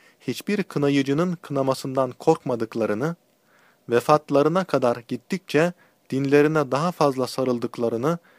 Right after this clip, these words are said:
gerekli olarak öğretmiş, dimağlarına nakşetmiş olmalıyız.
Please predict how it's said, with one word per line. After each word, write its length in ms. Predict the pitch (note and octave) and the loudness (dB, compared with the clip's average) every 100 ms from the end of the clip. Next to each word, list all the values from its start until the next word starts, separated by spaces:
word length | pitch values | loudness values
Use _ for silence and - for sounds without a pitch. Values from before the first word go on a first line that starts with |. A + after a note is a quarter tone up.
| _ - | _ -2
gerekli 380 | A3 C#3 - F3 | 2 2 0 -2
olarak 480 | D3 B2+ A#2+ - | 0 2 0 -2
öğretmiş, 580 | B2+ A#2 B2 C#3+ E3+ - _ _ _ - | -2 0 -2 -2 -4 -4 _ _ _ -4
dimağlarına 800 | B2 C3+ C3+ C3+ C3+ C#3 D#3 B2+ | 0 2 4 4 2 2 -2 -2
nakşetmiş 540 | D#3 - C3+ - C#3+ | -4 -2 -6 -4 -10
olmalıyız. 680 | - A#2+ A#2 A2+ G#2 G2 - | -4 -2 0 -2 -2 -6 -12